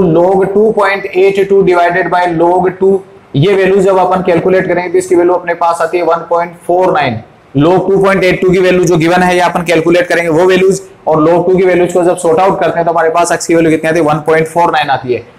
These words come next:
तो इसको राउंड अप करने पे x की वैल्यू कितनी होगी? वन पॉइंट फ़ाइव होगी, ठीक है। तो एक जी, व-, अ, बी के रेस्पेक्ट में रिएक्शन क्या होती है? ज़ीरो ऑर्डर, और ए के रेस्पेक्ट में रिएक्शन क्या होगी? वन पॉइंट फ़ाइव होगी। तो finally इस पर्टिकुलर रिएक्शन का रेट आप कैसे लिखोगे? Rate is equal to K,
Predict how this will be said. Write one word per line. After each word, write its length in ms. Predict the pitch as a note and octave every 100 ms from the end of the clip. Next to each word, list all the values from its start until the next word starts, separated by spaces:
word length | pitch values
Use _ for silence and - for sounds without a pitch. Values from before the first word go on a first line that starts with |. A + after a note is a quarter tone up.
| - -
तो 60 |
इसको 200 | E3 F3+
राउंड 220 | E3+ E3+
अप 120 | F#3+ -
करने 180 | F3 E3+
पे 220 | F#3 F3+ D#3+
x 160 | D#3
की 80 | F3+
वैल्यू 180 | E3+ E3
कितनी 160 | D#3+
होगी? 140 | E3 E3+
वन 200 | C#3 C#3+
पॉइंट 260 | D#3 D3+
फ़ाइव 180 | C#3 C3+ A#2+
होगी, 240 | G#2 F#2 - - - - -
ठीक 120 | F3
है। 100 | F#3 - -
तो 140 | E3
एक 380 | F3 F#3 - -
जी, 260 | C3+ E3+ -
व-, 100 | D#3
अ, 400 | D#3+ D#3 D3 C#3
बी 220 | C3 F3 F#3+
के 140 | G#3+
रेस्पेक्ट 400 | G#3 G#3 F#3+ F#3+
में 100 | G3+
रिएक्शन 380 | F3+ F3+ F3+ F#3+
क्या 120 | F#3+
होती 140 | F#3 F#3+
है? 60 |
ज़ीरो 200 | D#3+ F#3
ऑर्डर, 220 | F#3+ F#3+ F#3+ - - - -
और 340 | D#3 D#3 D#3+ -
ए 120 | F#3+
के 120 | G3
रेस्पेक्ट 380 | G3+ F#3 F#3 F3
में 60 | F3+
रिएक्शन 300 | F3+ F3+ E3+
क्या 120 | E3+
होगी? 140 | E3+
वन 180 | D#3 D#3+
पॉइंट 240 | D#3+ D#3+ D#3+
फ़ाइव 240 | D3+ C#3+
होगी। 220 | C3+ A#2+ A2+ - -
तो 100 | D3
finally 300 | E3 F3 F#3+
इस 100 | F#3+
पर्टिकुलर 400 | F#3+ E3+ F#3+ G3
रिएक्शन 400 | F3+ F3+ F3 F3+
का 120 | F3+ F3
रेट 220 | D#3+ F#3
आप 200 | F3 F3 E3+
कैसे 200 | E3 F3
लिखोगे? 320 | E3 E3+ F3
Rate 280 | E3+ F#3 F#3+
is 120 | E3+
equal 200 | F3 E3+
to 140 | E3+
K, 160 | F#3 F#3+